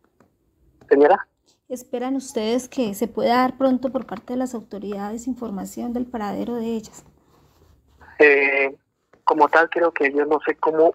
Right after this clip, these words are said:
Speaker 1: cómo sea el proceso de ellos, si de pronto ellos apliquen algún o-, otro proceso o ya apliquen algún pla-, algún plan de búsqueda,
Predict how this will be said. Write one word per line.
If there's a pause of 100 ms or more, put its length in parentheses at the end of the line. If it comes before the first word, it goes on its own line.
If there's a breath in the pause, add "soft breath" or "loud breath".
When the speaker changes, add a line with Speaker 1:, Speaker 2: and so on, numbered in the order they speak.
Speaker 1:
cómo
sea
el
proceso
de
ellos, (180)
si
de
pronto
ellos
apliquen
algún
o-, (120)
otro
proceso (280 loud breath)
o
ya
apliquen
algún
pla-,
algún
plan
de
búsqueda,